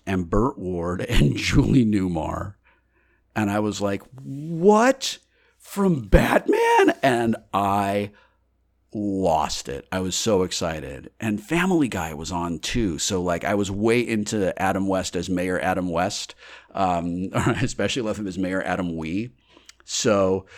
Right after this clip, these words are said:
Julie was like, "Oh yeah, I've seen him at a, at a bunch of shows. He is the nicest person ever. Um, would you like to meet him?" And I said, "You know, I really do wanna meet him, but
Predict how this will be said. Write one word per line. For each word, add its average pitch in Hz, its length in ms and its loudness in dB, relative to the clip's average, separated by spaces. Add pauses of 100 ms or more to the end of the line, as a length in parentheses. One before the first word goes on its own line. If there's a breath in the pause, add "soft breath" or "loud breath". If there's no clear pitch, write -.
(240 loud breath)
Julie 147 400 6
was 104 160 -2
like, 101 240 -2
"Oh 160 160 2
yeah, 143 240 4
I've 117 160 0
seen 131 280 -4
him 110 200 -2
at 87 120 0
a, - 140 -6
at 95 120 -4
a 90 40 -2
bunch 107 260 -2
of 98 60 -8
shows. - 280 -4
He 107 100 -4
is 95 100 -4
the 104 100 -2
nicest 101 580 0
person 95 440 -4
ever. 78 460 -6 (380 loud breath)
Um, 87 560 -2 (480)
would 123 160 2
you 123 100 2
like 107 220 0
to 107 80 -2
meet 90 300 -2
him?" 165 320 -2 (460 loud breath)
And 104 120 -2
I 104 100 0
said, 104 320 -2
"You 110 80 0
know, 131 140 2
I 143 60 2
really 127 340 2
do 98 180 -6
wanna 120 220 -2
meet 143 220 2
him, 147 200 0
but - 480 -2